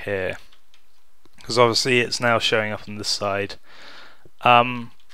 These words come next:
these gates I'll probably make out of iron, these first ones, so I'm not too sure with the dispenser.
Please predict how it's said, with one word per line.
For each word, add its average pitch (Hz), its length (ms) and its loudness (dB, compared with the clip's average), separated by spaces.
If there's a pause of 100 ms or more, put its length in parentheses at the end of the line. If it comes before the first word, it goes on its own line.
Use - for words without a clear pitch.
(380)
these 156 220 6
gates 120 260 4
I'll 113 60 4
probably 113 280 0
make 110 240 2
out 113 120 6
of 107 120 0
iron, 101 460 4 (720)
these - 180 -8
first 104 340 0
ones, 95 220 -12
so 98 80 -8
I'm 104 140 -8
not 113 120 -6
too - 160 -6
sure 104 200 -4
with 98 100 -10
the 95 40 -14
dispenser. 98 720 -6